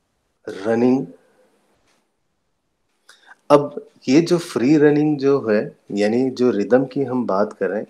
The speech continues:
इसे जो कंप्लीट होने के लिए जो time लगता है, उसको हम कहते हैं फ्री running period कहते हैं, यानी एफ़आरपी कहते हैं। तो आइए अब हम समझ लेते हैं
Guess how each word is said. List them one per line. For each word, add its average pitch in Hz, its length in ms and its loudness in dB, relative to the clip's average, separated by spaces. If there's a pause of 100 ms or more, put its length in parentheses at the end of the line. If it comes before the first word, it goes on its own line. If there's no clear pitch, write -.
(100)
इसे 143 260 0
जो 135 180 -2
कंप्लीट 127 640 -4
होने 135 200 -2
के 127 160 -10
लिए 127 180 -4
जो 127 160 -6
time 123 420 -4
लगता 107 340 -4
है, 92 260 -10 (160)
उसको 113 280 -2
हम 135 240 -2
कहते 113 360 -8
हैं - 40 -20
फ्री 127 560 -4 (760)
running 107 640 0 (1600)
period 117 520 -2
कहते 85 300 -10
हैं, - 240 -14 (200)
यानी 120 340 -2
एफ़आरपी 117 500 -2
कहते 87 380 -12
हैं। - 180 -16 (560)
तो - 200 0
आइए 123 200 2
अब 175 180 6
हम 151 140 -2
समझ 123 340 0
लेते 101 320 -6
हैं 101 280 -8